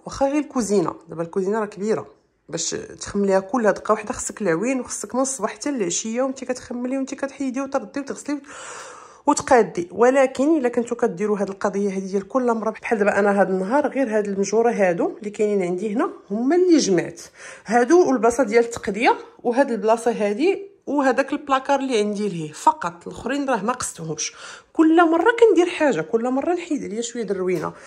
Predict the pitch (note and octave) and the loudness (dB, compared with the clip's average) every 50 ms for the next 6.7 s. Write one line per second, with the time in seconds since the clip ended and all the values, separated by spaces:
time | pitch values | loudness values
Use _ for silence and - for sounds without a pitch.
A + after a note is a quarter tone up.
0 | - - - - - - - A#3 A3 A3 - B3 A#3+ G#3+ G3 - - G3+ - A3 | -20 -18 -20 -20 -20 -2 0 0 0 2 0 0 0 0 0 -2 -6 -4 -2 -2
1 | G3+ F#3 F#3+ G3+ G#3 G3 G3 F#3 F#3 F#3+ G3 - - F3+ D#3+ D#3 - G3 F#3+ F#3+ | 0 0 2 4 4 4 4 4 4 0 0 0 -2 -2 -4 -2 -2 -2 -2 0
2 | F#3 F3+ F3+ F3+ G3 F#3+ F#3+ - - - - G#3 F#3+ F#3+ F#3 F3+ F3+ F3 F3+ - | 2 0 0 0 -2 -4 -4 -4 -6 -4 -2 0 0 0 0 0 -2 -2 -4 -10
3 | - - G3+ F#3+ F3+ F3+ - - - A#3+ A3+ A3+ - - B3 A#3+ G#3+ F#3+ E3+ D#3+ | -8 -6 -6 -6 -6 -8 -12 -4 -2 -2 -2 -2 -2 -2 -2 0 0 0 0 -2
4 | D3+ - E3+ E3 D#3+ D#3+ D#3 F#3 F#3+ - - G3+ G3 G3 G3 - F#3 - - - | -2 -4 -4 -4 -2 -2 -2 -2 -4 -4 -4 -4 -4 -4 -4 -8 -10 -10 -8 -8
5 | F3+ F3+ F3 - - B3+ B3+ G#3+ F#3+ - - D#3+ - - - G3 F3 E3+ E3 D#3+ | -8 -6 -6 -6 -4 -4 -2 -2 -4 -4 -6 -8 -4 -2 -2 0 2 2 0 0
6 | D#3 D#3 D3+ E3 E3 D#3+ D3+ G3+ F3+ F#3 G3+ D#4+ E4 E4 | -2 -6 -6 -6 -4 -4 0 4 6 6 6 6 4 0